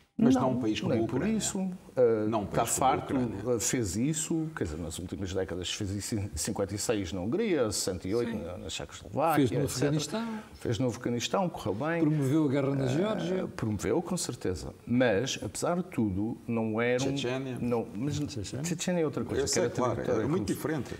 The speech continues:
Speaker 2: Mas, eh, eh, o problema não é só invadir, é invadir e manter,
Speaker 3: Manter.
Speaker 2: evitar, eh, os ataques, eh,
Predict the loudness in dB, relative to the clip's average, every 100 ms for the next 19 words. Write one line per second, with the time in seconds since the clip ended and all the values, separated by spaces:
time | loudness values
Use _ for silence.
0 | -4 2 4 2 -2 0 2 4 2 -2
1 | -2 0 0 0 2 2 2 2 2 0
2 | 0 -2 -2 0 -2 0 0 2 0 -2
3 | -2 -2 2 2 2 0 0 -2 -2 0
4 | 0 0 0 2 4 4 2 -4 -4 -4
5 | -2 0 4 6 4 2 0 -2 -10 -10
6 | -4 -2 2 2 2 -4 -10 -8 -6 -6